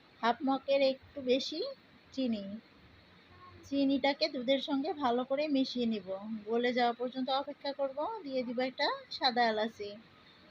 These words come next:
ডিমের যাতে গন্ধ না লাগে সেজন্য। আমি আবারও একটু নাড়াচাড়া করব।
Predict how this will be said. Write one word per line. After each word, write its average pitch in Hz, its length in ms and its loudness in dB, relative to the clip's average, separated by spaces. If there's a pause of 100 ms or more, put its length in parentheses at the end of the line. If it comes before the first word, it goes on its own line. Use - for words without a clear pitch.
(640)
ডিমের 269 420 4 (400)
যাতে 262 280 0
গন্ধ 247 300 4
না 269 200 2
লাগে 262 380 0
সেজন্য। 226 460 -2 (1300)
আমি 262 280 2
আবারও 254 420 4
একটু 320 200 -6
নাড়াচাড়া 302 500 2
করব। 294 260 -2